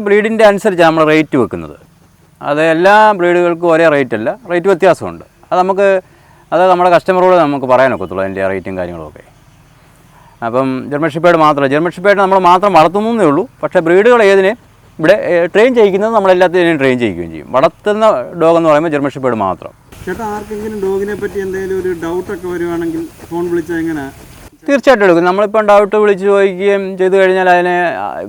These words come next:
Speaker 1: അത്യാവശ്യം നമ്മൾക്ക് ഫോൺ എടുക്കാൻ ഒത്തില്ലേ ഉടനെ തിരിച്ചു വിളിക്കും. തിരിച്ചു അതിൻ്റെ പ്രശ്നങ്ങൾ എന്തോ നമ്മൾ അന്വേഷിക്കും. നമുക്കറിയാവുന്നതാണെങ്കിൽ തീർച്ചയായിട്ടും പറഞ്ഞു കൊടുക്കും. പിന്നെ അതുപോലെ തന്നെ കഴിഞ്ഞിടയ്ക്കൊക്കെ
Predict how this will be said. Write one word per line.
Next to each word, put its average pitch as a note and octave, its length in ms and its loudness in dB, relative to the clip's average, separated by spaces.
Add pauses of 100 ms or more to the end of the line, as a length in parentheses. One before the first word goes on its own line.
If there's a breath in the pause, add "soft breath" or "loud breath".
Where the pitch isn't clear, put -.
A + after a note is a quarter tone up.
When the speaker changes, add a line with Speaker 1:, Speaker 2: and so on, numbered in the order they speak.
(220)
Speaker 1:
അത്യാവശ്യം D#3 380 2
നമ്മൾക്ക് F3+ 240 0
ഫോൺ F3 180 0
എടുക്കാൻ G3+ 300 4
ഒത്തില്ലേ F3 400 2
ഉടനെ E3+ 240 0
തിരിച്ചു C3+ 240 -2
വിളിക്കും. G2 240 -6 (440 soft breath)
തിരിച്ചു F3+ 260 2
അതിൻ്റെ E3+ 300 2
പ്രശ്നങ്ങൾ D#3 340 -2
എന്തോ C#3+ 220 0
നമ്മൾ C3+ 180 -4
അന്വേഷിക്കും. A#2 400 -6 (880 soft breath)
നമുക്കറിയാവുന്നതാണെങ്കിൽ G#3+ 960 2
തീർച്ചയായിട്ടും F3 400 2
പറഞ്ഞു C#3+ 200 2
കൊടുക്കും. A2+ 260 -4
പിന്നെ F#3+ 200 0
അതുപോലെ A3 260 2
തന്നെ G3+ 200 0 (100)
കഴിഞ്ഞിടയ്ക്കൊക്കെ F3+ 500 2